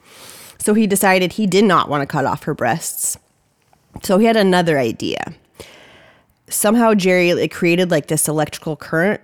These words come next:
that would run through her body in order to, like, make her quote unquote, like, jump. 'Cause I think he, I don't know why. Yeah. Yeah, he just wanted to see her, like, j-, like,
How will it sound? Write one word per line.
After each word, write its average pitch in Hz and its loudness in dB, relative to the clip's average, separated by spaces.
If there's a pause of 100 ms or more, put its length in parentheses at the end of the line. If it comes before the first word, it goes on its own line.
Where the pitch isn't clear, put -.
that - -4
would 160 -2
run 156 0
through 165 -2
her 160 0
body 151 -2
in 156 -4
order 160 -2
to, 151 -2
like, 147 -4
make 151 -4
her 151 -8
quote 151 -4
unquote, 151 -6
like, 143 -6
jump. 156 -2 (260)
'Cause - -8
I 156 -2
think 156 -6
he, 143 -6 (100)
I 147 -6
don't - -8
know - -8
why. - -8
Yeah. 85 -6 (400)
Yeah, 151 -2
he 156 -2
just 165 -4
wanted 156 -4
to 160 -6
see 160 -4
her, 147 -4
like, 147 -6
j-, - -6
like, 135 -8